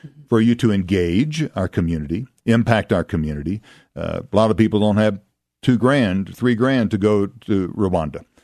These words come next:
Speaker 2: but there's a mission field right around us. And I think, uh, to your point, um,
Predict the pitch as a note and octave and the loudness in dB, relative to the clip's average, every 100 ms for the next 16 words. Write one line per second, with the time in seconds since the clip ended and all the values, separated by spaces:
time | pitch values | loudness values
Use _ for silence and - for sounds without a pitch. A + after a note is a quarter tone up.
0 | _ _ F2+ G2+ F#2 - E2+ G2+ A#2 A2 | _ _ -4 -2 0 -2 0 0 0 -2
1 | F#2 A2 G2 G2+ G2+ - - G2 E2+ D#2+ | 0 0 0 0 -2 -4 -4 -2 0 -2
2 | D#2 F2+ - - _ _ - F2+ F2+ F#2 | -4 -4 -6 -14 _ _ -12 -6 -4 -4
3 | - G2+ F2+ - E2+ - A2 G#2 G2+ - | -2 -2 -2 -4 -6 -2 0 0 0 -2
4 | - B2+ E2+ - - _ _ _ _ _ | -2 0 0 -4 -12 _ _ _ _ _
5 | _ - F#2+ G1+ G1+ G1+ F#2+ | _ -10 -8 -6 -6 -8 -10